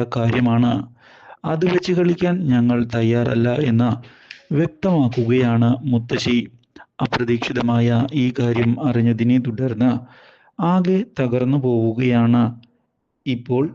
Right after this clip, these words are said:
അഞ്ജലി. മാത്രവുമല്ല, മനുവിന് ദോഷം വരണമെന്ന് ഞാനും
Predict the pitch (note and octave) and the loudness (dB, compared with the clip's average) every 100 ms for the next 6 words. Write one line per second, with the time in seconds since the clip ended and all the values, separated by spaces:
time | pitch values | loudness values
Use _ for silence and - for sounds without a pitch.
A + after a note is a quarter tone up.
0 | - _ B2 A2+ A2 A2+ A#2+ - - - | -12 _ -4 -2 0 0 0 -2 -10 -12
1 | C#3+ A#2 A2+ A2+ A2+ A#2+ A#2+ A2 A#2 A#2 | -4 -2 -2 -6 -6 -2 -2 0 -2 -4
2 | - _ _ _ D3+ C#3 D#3 F3 F3+ F#3 | -10 _ _ _ -4 0 2 2 2 2
3 | D#3+ B2 A#2+ C3+ C3 A#2 A#2+ A#2+ A#2 A#2 | 0 -2 -2 -2 0 0 2 2 2 2
4 | A#2 C3 A#2+ A2+ A#2 | 0 0 0 0 -2